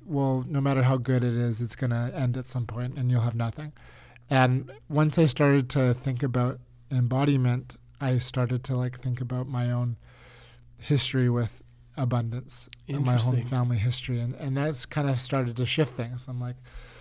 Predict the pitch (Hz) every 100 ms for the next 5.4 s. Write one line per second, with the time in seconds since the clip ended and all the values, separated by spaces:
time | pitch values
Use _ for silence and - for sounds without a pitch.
0 | - - - - 143 135 127 123 143 135
1 | 139 131 123 123 123 - - - - -
2 | 127 127 123 120 120 - 127 120 120 -
3 | 131 127 123 120 120 123 - - - 131
4 | 120 127 120 123 123 - - - - 131
5 | 120 120 123 -